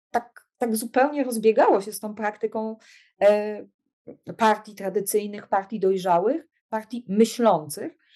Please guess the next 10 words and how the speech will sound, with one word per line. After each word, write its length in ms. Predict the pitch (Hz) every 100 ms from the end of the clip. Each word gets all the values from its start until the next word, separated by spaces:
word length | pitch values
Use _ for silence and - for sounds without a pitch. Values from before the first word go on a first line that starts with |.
| _ -
Zastanawiam 380 | 214 277 269
się, 120 | 262 233
na 100 | 240
ile 160 | 269
my 100 | 247
dzisiaj 260 | 247 262 220
jesteśmy 440 | 214 - 311 277
w 60 | 262
stanie, 400 | - 214 233 254 _ _ _
e, 280 | 202 202 208